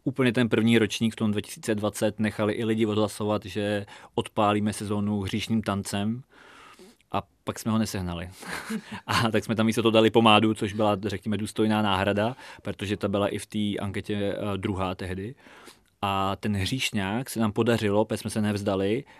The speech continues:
dohodnout na konec sezóny. Ale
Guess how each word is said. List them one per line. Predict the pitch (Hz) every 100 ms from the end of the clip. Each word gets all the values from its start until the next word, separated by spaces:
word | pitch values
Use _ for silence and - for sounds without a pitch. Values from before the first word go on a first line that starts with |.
| - -
dohodnout | 107 117 117 113 113 131
na | 117 107
konec | - 113 98
sezóny. | - 92 95 90 76 -
Ale | 98 98